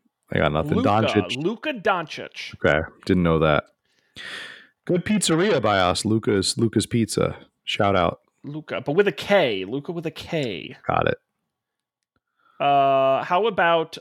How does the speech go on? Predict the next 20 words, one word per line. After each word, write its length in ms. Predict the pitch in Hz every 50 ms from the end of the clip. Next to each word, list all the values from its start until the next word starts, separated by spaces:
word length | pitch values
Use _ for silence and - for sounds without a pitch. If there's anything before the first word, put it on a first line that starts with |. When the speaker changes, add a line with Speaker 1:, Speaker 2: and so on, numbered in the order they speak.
| -
Speaker 2:
uh, 120 | 170 165 156
Bryant? 720 | 147 135 151 170 180 190 208 170 120 - - - - - _ _ _ _ _ _ _ _ _ _ _ _ _ _ _ _ _ -
Speaker 1:
Kobe. 420 | - 139 143 143 120 113 107 101 - - _ _ _ _ _ _ _ _ _ _ _ _ _ - -
R 180 | - 80 90 95
I 80 | 104
P. 360 | 104 - 135 131 117 104 95 - _ _ _ _ _ _ _ - - - _ _ _ _ _ _ _ _ _ _ _ _ _ _
Speaker 2:
You 120 | - 131 135
know 240 | 139 147 151 151 135
it. 80 | 123
How 100 | 151 151 160
about 200 | 170 170 165 - -
Abdul 600 | 170 156 147 143 139 175 190 202 226 240 247 208
Jabbar? 720 | 147 156 185 143 156 165 170 180 160 113 85 71 - - _ _ _ _ _ _ _ _ _ _ _ _ _ _ _ - -
Speaker 1:
Kareem. 600 | - - 123 120 143 175 190 160 123 104 92 82 - _ _ _ _ _ _ _ _ _ _ _ _ _ _ _ _ _ _ _ _ _ _ _ _ _ _ _ _ _ - - - - - - - -
Speaker 2:
That's 220 | - 135 127 - -
right. 240 | 139 139 160 240 240
Speaker 1:
His 140 | 147 120 120 123 - _ _ _ _ _
appearance 400 | - - 156 151 147 147 139 -
on 160 | - 151 143 -
Airplane. 560 | 120 143 160 156 - 143 117 104 98 95 -